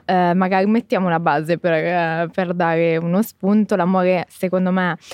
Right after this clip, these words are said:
è la relazione tra due persone che si prendono cura l'una dell'altra, che poi siano all'interno di una relazione, diciamo,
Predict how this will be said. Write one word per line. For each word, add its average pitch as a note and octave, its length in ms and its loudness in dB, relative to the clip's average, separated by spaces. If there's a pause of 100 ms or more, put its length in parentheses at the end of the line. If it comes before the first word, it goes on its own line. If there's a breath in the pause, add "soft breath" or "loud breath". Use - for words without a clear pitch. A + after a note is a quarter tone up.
(260 loud breath)
è F3 360 0
la F#3 160 0
relazione F3+ 600 -2
tra F3 140 -2
due G3+ 140 -2
persone F3+ 500 -2
che F3 100 -2
si F3 100 -8
prendono E3+ 380 -2
cura D#3+ 580 -2
l'una E3+ 340 -2
dell'altra, D3+ 760 -4
che E3 120 -12
poi D#3 200 -2
siano D#3+ 200 -4
all'interno D#3+ 400 -4
di D#3 60 -4
una D#3+ 100 -4
relazione, D#3 920 -6
diciamo, D#3+ 580 -6